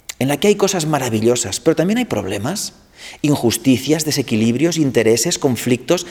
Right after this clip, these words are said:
desafíos, a los que solo podemos responder de forma colectiva. La política es el medio que como sociedad hemos encontrado para juntos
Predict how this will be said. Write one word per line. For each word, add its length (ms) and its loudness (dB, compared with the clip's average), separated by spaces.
desafíos, 760 0
a 120 0
los 160 4
que 100 2
solo 280 2
podemos 320 2
responder 540 0
de 100 2
forma 380 0
colectiva. 680 -4
La 160 0
política 360 2
es 80 -4
el 120 -4
medio 380 -4
que 140 2
como 220 4
sociedad 460 2
hemos 220 2
encontrado 580 2
para 160 -2
juntos 680 0